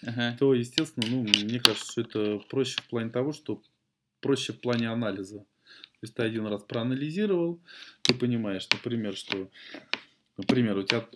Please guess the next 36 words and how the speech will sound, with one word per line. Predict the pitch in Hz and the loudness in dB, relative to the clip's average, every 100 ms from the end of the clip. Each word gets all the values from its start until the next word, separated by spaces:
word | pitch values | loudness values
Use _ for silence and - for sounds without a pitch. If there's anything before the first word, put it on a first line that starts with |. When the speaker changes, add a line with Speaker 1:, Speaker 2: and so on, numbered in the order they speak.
| - | -4
Speaker 2:
у | 123 113 107 | 0 0 0
товара | 120 123 170 170 151 | 2 4 6 6 4
по | 151 - | 2 -4
сравнению | 117 110 | -4 -6
с | - - | -6 -10
конкурентами | - 107 107 120 156 151 123 120 117 110 107 107 | -8 -6 -2 0 0 0 0 2 0 -2 -4 -4
там | 98 101 | -4 -2
не | 104 | -2
находится | 107 - 135 117 - 101 | 0 0 0 -2 -6 -6
витамина | 104 107 120 117 107 | -2 -2 0 -2 -4
С, | - 98 | -4 -6
там, | - 120 | -6 -4
не | 135 | 0
Speaker 1:
Мгм. | |
Speaker 2:
знаю, | 123 92 | 2 0
в | - | -8
каком-нибудь, | 98 - 104 101 - - | -14 -8 0 2 2 -2
там, | 92 98 | -10 -8
я | 101 | -8
не | |
знаю, | 101 104 95 117 - | -8 -8 -8 -10 -4
продукте. | 117 110 107 - - - - - - - - - - | -2 0 -4 -8 -12 -12 -18 -14 -14 -14 -18 -20 -8
Ну | 110 107 104 | -4 -2 -2
вот, | 98 90 - | -2 -4 -4
э, | 92 | -6
м, | 92 92 101 101 101 113 117 113 110 101 - | -4 -4 -6 -8 -10 -10 -8 -6 -6 -6 -2
ты | 151 | 0
понимаешь, | 147 135 120 101 | 2 2 2 0
что | - 104 | -2 -6
гипотетически | 104 107 117 127 185 - - | -4 -6 -4 -2 -2 -4 -10
тебе | 110 113 | -6 -4
могут | 123 117 113 | -2 -2 -2
задать | 107 127 131 | 0 0 0
этот | - 107 | -4 -4
вопрос, | 107 107 101 101 104 | -4 -4 -6 -8 -8
да. | 107 107 110 | -6 -6 -8